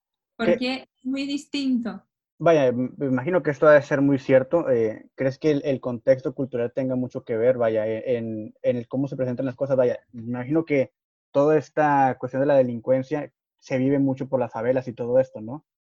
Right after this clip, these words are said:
Speaker 2: Sí, total. Y no solo esto, tipo, tenemos muchas novelas que son hechas ahí en la favela.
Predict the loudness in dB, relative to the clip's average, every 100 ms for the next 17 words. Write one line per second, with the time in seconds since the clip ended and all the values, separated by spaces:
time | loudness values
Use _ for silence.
0 | _ -6 -2 0 -2 -8 -12 -12 -4 -4
1 | -4 -8 -16 -16 -16 -10 -8 -6 -6 -6
2 | -6 -6 -6 -4 -2 -2 -4 -6 -8 -8
3 | -8 -8 -8 -6 -4 -2 -2 -4 -4 -4
4 | -4 -4 -6 -8 -8 -10 -10 -10 -8 -8
5 | -8 -10 -10 -10 -8 -8 -10 -12 -14 -12
6 | -12 -14